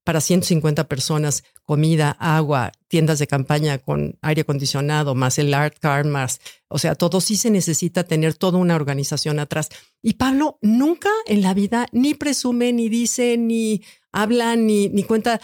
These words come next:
Por ejemplo, tuvo un evento en Los Ángeles ahora, eh, espectacular, y con-, desayunó conmigo ayer. ¿Y tú crees que es-, te dice, "Mamá, no sabes, llenamos la pla-"? Nada, cero, ni siquiera toca la conversación. Entonces, sí admiro esa parte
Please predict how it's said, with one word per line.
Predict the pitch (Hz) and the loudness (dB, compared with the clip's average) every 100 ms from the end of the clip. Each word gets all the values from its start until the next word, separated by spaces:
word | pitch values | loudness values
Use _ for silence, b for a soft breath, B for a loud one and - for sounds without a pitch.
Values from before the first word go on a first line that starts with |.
| B B | B B
Por | 214 | -2
ejemplo, | 247 254 240 202 185 190 | 0 0 0 -2 -8 -2
tuvo | 254 233 | 0 2
un | 233 | 2
evento | 220 220 208 214 | 2 2 2 2
en | |
Los | 196 - | 2 0
Ángeles | 202 196 196 180 - | 0 0 0 0 0
ahora, | 170 175 180 160 - | 0 2 0 -2 -4
eh, | 85 - | -8 -6
espectacular, | 180 190 - 170 - 185 175 233 277 _ _ - | -6 -6 -6 -6 0 0 2 -2 -6 _ _ -4
y | 214 | -2
con-, | 226 214 202 | 0 0 0
desayunó | 202 202 214 233 | 0 2 2 2
conmigo | 240 233 | 0 2
ayer. | 247 254 339 214 | 2 2 0 0
¿Y | - 185 | -4 -2
tú | 262 | -2
crees | 320 - | -2 -2
que | 294 | -2
es-, | 254 175 - | -2 -6 -6
te | 208 | -4
dice, | 214 214 180 b _ _ | 0 0 -2 b _ _
"Mamá, | 233 262 | 0 2
no | 269 277 | 2 0
sabes, | - 214 196 240 269 226 170 | -2 -2 0 0 0 0 0
llenamos | 185 190 208 220 | 0 0 0 0
la | 214 170 | 0 -2
pla-"? | - - - | -4 -12 -6
Nada, | 214 269 254 | -4 0 -2
cero, | - 254 208 | 0 0 2
ni | 190 | 0
siquiera | 185 254 269 | 0 -2 -2
toca | 277 262 | -2 -2
la | 262 | -2
conversación. | 214 165 156 156 151 208 | -2 -2 -4 -4 -4 -4
Entonces, | 208 247 269 - B B B _ | -4 -4 -4 -6 B B B _
sí | - - 262 277 | -8 -2 0 0
admiro | 254 226 226 240 233 | 0 2 2 2 2
esa | 214 233 | 0 -2
parte | 226 202 185 - 214 214 208 | -4 -4 -4 0 2 2 -2